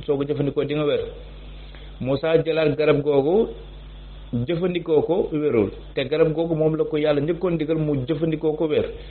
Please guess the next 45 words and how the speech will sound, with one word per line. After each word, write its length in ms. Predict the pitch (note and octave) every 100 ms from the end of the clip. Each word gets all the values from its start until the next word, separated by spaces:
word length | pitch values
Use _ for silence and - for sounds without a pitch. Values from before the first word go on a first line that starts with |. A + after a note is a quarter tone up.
| - - -
Bii 200 | B2 F3
mu 120 | F#3+ F3
jëfandikoo 560 | E3 E3 E3 D#3 D3+
ko, 100 | D3 F#3
wérul. 300 | E3 D#3 B2 G#2+ - - - - - - - - -
Mu 80 | C3+
demaat 260 | E3 E3+ E3+
ci 80 |
Yàlla 200 | E3+ E3+
ne 60 | E3
ko, 120 | E3
"Yàlla, 220 | D3 C#3
man 160 | B2+ B2
de 60 | C3+
dama 220 | E3 E3 D3
jommi. 260 | C3+ G#2+ G2+ - - - - -
Garab 260 | C3 D#3 D#3+
gi 60 | E3+
ma 160 | F#3
joxoon 300 | F3+ F3 D3+
de, 100 | C#3+
wax 160 | D3+ D3
dëgg 140 | D#3
Yàlla, 240 | D#3+ D#3 C3+
jël 160 | D3
naa 160 | C#3 C#3
ko, 60 | C#3
waaye 140 | C3+
gisuma 240 | C3+ C#3+ D3+
ci 60 | B2+
benn 220 | C#3+ D#3
tan." 160 | C#3+ G2+ - - - - -
Yàlla 340 | D3 E3 F3+ F3+
ne 80 | E3
ko, 140 | D#3+
"Yaa 180 | F3 G3+
Musaa, 420 | E3+ C#3+ B2+ G#2+ G#2 - - - - - -
ndax 320 | D3 G3+ -
fi 80 | G3+
nga 100 | F#3
dëkk 300 | E3 E3 E3
am 180 | D#3+ D#3
na 80 | D3+
kuy 160 | D#3
faj, 220 | C#3+ -